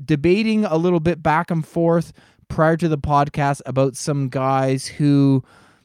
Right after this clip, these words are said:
there at least seems to be a little smoke, a little fire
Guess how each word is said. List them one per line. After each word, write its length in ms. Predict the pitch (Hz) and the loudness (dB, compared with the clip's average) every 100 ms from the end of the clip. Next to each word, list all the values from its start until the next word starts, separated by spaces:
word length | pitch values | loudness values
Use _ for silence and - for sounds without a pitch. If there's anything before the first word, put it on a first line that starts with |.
| _ - | _ -2
there 220 | 170 190 | 2 4
at 140 | 180 | 4
least 280 | 196 233 226 | 0 -4 -4
seems 380 | - 202 196 - | -2 0 0 0
to 100 | 175 | 0
be 400 | 147 160 160 160 - | 0 0 0 -2 -2
a 140 | 139 | -2
little 640 | 143 160 165 160 160 160 - | 0 2 4 4 4 2 -2
smoke, 720 | - 175 170 170 156 - - - | -6 0 2 2 0 -10 -18 -8
a 60 | |
little 260 | 135 156 175 | -2 0 0
fire 680 | 160 - 165 160 170 170 | -2 0 2 2 2 2